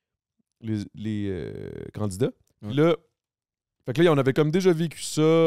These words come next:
Speaker 1: Une autre fois, une araignée dans chez les filles, une asti de huge araignée dans les draps, là, ou je sais pas
Speaker 2: Yo,
Speaker 1: quoi.
Speaker 2: moi, je pourrais pas, man.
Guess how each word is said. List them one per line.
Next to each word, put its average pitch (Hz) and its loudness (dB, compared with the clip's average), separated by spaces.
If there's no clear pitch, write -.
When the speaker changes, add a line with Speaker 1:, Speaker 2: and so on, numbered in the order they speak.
Speaker 1:
Une 147 0
autre 160 -2
fois, 170 -2
une 151 -4
araignée 143 0
dans 151 -2
chez 135 -6
les 127 -2
filles, 147 -6
une 135 -6
asti - -10
de 123 -10
huge 139 -4
araignée 120 -2
dans 131 -4
les 113 -4
draps, 113 -6
là, 123 -8
ou 120 -8
je 117 -12
sais - -20
pas 113 -8
Speaker 2:
Yo, 98 -10
Speaker 1:
quoi. 113 -4
Speaker 2:
moi, 95 -14
je - -18
pourrais 85 -18
pas, - -20
man. 87 -18